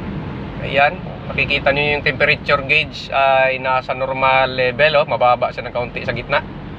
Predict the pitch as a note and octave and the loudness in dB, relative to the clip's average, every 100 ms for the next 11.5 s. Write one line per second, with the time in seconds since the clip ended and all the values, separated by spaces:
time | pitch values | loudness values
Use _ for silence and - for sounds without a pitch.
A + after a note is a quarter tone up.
0 | - - - - - A2+ A#2 C3+ - C3 | -14 -14 -14 -14 -10 -6 -2 -2 -2 -2
1 | C3+ C#3 C#3+ C#3 D3+ C#3+ D3 D3 D#3 G3 | 0 0 -2 -2 0 0 0 0 0 0
2 | - - C#3 C#3 D3 C#3+ D3 D3 D3+ D3+ | -2 -6 -4 -4 -6 0 2 4 4 2
3 | D3+ D3 C#3 C3+ D3+ D3+ D3+ D3+ D3+ D3+ | 2 2 4 2 2 -2 0 2 4 2
4 | G3 G3+ - - - - - - - - | 2 -2 -6 -18 -16 -14 -12 -12 -10 -10
5 | - A#2 B2 C3 C3+ C3+ C3+ C3+ C3+ D3 | -8 -2 0 2 2 2 2 0 -2 -2
6 | C#3+ D3 C#3 D3 D3 D3 D3 D3 D#3+ D3 | -2 -2 -2 0 0 0 -2 -2 2 0
7 | - - - - B2+ B2+ C3 C#3 D3 C#3+ | 0 -12 -16 -12 -2 2 2 2 0 2
8 | C#3+ C3+ C#3 C#3+ C#3+ C#3 D3 - - - | 0 0 2 4 4 4 2 -2 -14 -4
9 | B2 B2 A#2+ C3 C3 C3 C3 C3+ C3+ - | 2 2 2 0 0 0 -2 -4 -8 -12
10 | - - - - - A2+ A#2 B2+ B2 B2+ | -12 -12 -12 -10 -4 0 0 0 -2 -2
11 | B2+ C3 C3 C#3 C#3 | -2 0 2 4 2